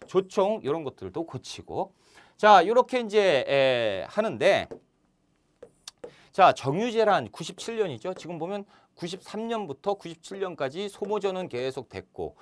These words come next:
그러다 구십칠 년에, 에, 일본 놈들이 다시 한번 제이의 임진왜란을 터뜨립니다. 구십칠 년 정유년에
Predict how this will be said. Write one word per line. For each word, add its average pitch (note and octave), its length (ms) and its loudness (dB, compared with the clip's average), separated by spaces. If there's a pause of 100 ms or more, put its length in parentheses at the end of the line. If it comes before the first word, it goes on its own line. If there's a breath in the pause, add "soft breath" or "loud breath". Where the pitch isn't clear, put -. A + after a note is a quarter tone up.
(160 loud breath)
그러다 G#3 240 2
구십칠 F#3 480 -6
년에, D3+ 360 -2 (420 soft breath)
에, A#2 220 -4
일본 A3+ 360 -2
놈들이 D3+ 340 -10
다시 - 280 -2
한번 G#3 420 0
제이의 G#3+ 800 4
임진왜란을 E3+ 960 -4
터뜨립니다. A#2 640 -10 (220 soft breath)
구십칠 G#3 520 -8
년 G#2 240 4
정유년에 B2 1120 -4